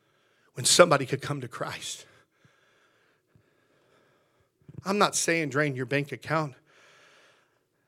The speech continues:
Maybe I'm not even talking to anybody in this building, but I'm talking to somebody on this live stream.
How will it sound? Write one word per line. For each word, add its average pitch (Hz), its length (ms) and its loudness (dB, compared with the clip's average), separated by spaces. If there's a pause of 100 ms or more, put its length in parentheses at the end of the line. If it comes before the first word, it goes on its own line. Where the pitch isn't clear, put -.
(240)
Maybe 185 240 8
I'm 190 120 4
not 196 180 8
even 165 160 0
talking 175 360 -2
to 170 80 2
anybody 170 400 4
in 151 100 0
this 147 180 -2
building, 143 440 2 (960)
but 139 100 0
I'm 135 60 2
talking 170 340 6
to 135 80 -2
somebody 151 400 2
on 147 220 -2
this - 320 -4 (680)
live 160 300 4
stream. - 380 -4